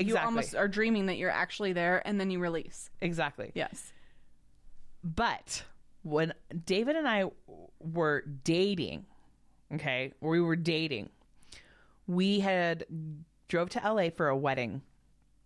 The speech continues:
Speaker 2: and he got hammered, like, hammered. And me and m-, David are sleeping on an air mattress in my mom's living room.
Speaker 1: Okay.
Speaker 2: And I wake up and I'm soaked.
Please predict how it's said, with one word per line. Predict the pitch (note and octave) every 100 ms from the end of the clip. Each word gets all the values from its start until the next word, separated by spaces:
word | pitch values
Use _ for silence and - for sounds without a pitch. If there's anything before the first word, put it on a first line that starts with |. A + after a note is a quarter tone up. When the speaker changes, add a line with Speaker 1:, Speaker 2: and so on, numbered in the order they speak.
| _ _ - -
Speaker 2:
and | E3+ D3 C#3 C3 -
he | - F#3+
got | E3+ D3 - - - - - -
hammered, | - A#2+ B2 A#2 D2 A1+ - - -
like, | C#3 B2+
hammered. | - B2 G2+ - -
And | E3+
me | F#3
and | F#3+
m-, | - - D3
David | D#3 D3+ D3
are |
sleeping | D3 - D#3 D3+
on | C#3 C#3+
an | C3
air | D3 D#3
mattress | D#3+ A#2+ - C#3 -
in |
my | C3+
mom's | C3 B2 C#3 - -
living | D3 C3 B2 B2+
room. | - D3+ D#3 G3
Speaker 1:
Okay. | - - G#3+ - -
Speaker 2:
And | F3 -
I | D3 D#3
wake | F3+ F#3+
up | D#3 E3
and | D3
I'm | B2+
soaked. | - - - - - B2 G2+ - - -